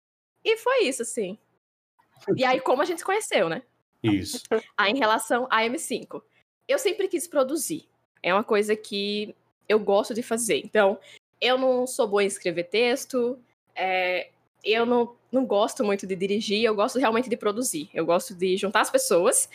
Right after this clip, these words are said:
Speaker 1: e
Speaker 2: Uhum.
Speaker 1: bora fazer, certo? E aí, nessa de juntar as pessoas e bora fazer, eu pensei nisso, assim, por que não juntar as meninas, né?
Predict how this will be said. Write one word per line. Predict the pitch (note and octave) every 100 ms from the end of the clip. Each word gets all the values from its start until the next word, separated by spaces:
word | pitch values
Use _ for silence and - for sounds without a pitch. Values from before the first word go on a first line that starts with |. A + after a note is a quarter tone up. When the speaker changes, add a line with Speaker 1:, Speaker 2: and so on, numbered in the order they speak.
| - - - _ -
Speaker 1:
e | A3+ B3 C#4 C#4+ F4 D4+ D4+ -
Speaker 2:
Uhum. | A#3+
Speaker 1:
bora | A3 A#3
fazer, | F4+ F#4 A3 - _ _ _ _ -
certo? | E3+ G#3+ A3+ - - - _ -
E | A#3+
aí, | C4 C4 C4 C4+
nessa | C#4+ A#3 A#3+ - A#3
de | G#3 A3+ A3+ G#3+ G#3+ G#3 G3+ F#3+ F3+ G#3 _ _ _ _ _ -
juntar | C4 D#4 A#3
as | -
pessoas | - B3+ C#4 A3+ B3
e |
bora | A#3 A3+
fazer, | C4 C4+ C#4 B3 C4 C4+ -
eu | C#4
pensei | G4 G4 D#4+ G#4
nisso, | C#4 A#3+
assim, | - F3+
por | - B3
que | E4+
não | E4+
juntar | E4+ D#4+
as | C#4
meninas, | C4+ D4+ F#4 A#3 F3+
né? | E3+ F3